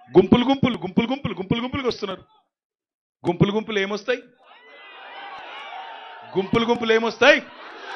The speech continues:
సింహం ఎప్పుడు సింగిల్ గానే వస్తది. కేసీఆర్ గారు ఒక్కడే,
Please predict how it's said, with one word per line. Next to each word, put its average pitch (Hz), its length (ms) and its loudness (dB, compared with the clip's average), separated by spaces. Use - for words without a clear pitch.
సింహం 190 460 0
ఎప్పుడు 190 480 6
సింగిల్ 190 560 0
గానే 185 260 2
వస్తది. 170 760 -2
కేసీఆర్ 208 560 8
గారు 208 260 10
ఒక్కడే, 208 840 8